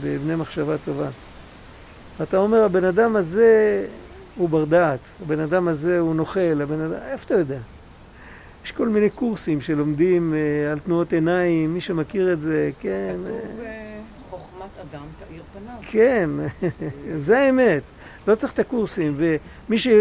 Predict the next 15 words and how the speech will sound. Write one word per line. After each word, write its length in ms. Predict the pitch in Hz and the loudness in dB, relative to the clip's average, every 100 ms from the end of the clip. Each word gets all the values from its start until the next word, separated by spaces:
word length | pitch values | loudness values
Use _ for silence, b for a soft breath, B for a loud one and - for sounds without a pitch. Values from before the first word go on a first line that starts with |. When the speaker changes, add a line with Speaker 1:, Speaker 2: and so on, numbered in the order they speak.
| 202 214 233 | 6 -2 0
Speaker 1:
אם 180 | 240 | 2
הרמאי 460 | 254 214 196 226 226 | 6 4 6 6 6
גם 260 | 175 226 240 | 6 6 6
למד 280 | 202 175 | 6 4
את 140 | 160 165 | 4 2
הקורס, 440 | - 202 190 - | 2 4 4 2
אז 100 | 170 | -2
הוא 80 | 151 | 0
כבר 200 | 175 165 | 0 0
יכול 160 | 160 196 | 2 4
לעבוד 300 | 175 190 196 | 4 4 4
עליך 300 | 196 185 170 | 2 2 -2
שלא 220 | 160 160 | 0 -2
תדע 280 | 170 151 147 | 0 0 -2
כלום. 240 | 165 | -2